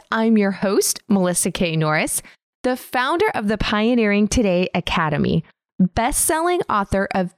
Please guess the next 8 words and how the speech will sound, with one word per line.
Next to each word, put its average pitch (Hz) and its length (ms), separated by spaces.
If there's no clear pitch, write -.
three 240 320
books, - 640
The 208 80
Made 226 240
from 262 180
Scratch 247 480
Life, 175 400
Handmade, 240 680